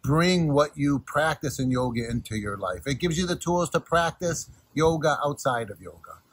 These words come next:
and continue deepening your calmness,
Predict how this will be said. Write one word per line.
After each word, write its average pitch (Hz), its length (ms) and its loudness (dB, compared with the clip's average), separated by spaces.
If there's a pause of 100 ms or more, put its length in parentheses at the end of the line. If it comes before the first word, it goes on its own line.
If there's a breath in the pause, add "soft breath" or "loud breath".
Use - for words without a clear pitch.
(420 soft breath)
and 131 220 0
continue 156 580 2
deepening 127 760 2
your 107 160 -2
calmness, 113 760 -2